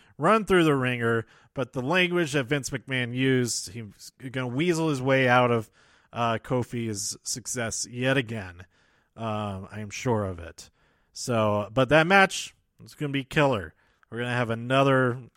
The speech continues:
like, just friggin' hour-long Kofi Kingston showcase,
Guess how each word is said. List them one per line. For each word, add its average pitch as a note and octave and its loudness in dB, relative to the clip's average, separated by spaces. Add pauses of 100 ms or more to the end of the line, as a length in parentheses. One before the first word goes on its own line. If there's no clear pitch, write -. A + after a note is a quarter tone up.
(220)
like, A#2+ -8
just - -12
friggin' C3+ -4
hour-long C#3 2
Kofi C#3 0
Kingston B2 -8
showcase, A#2+ -4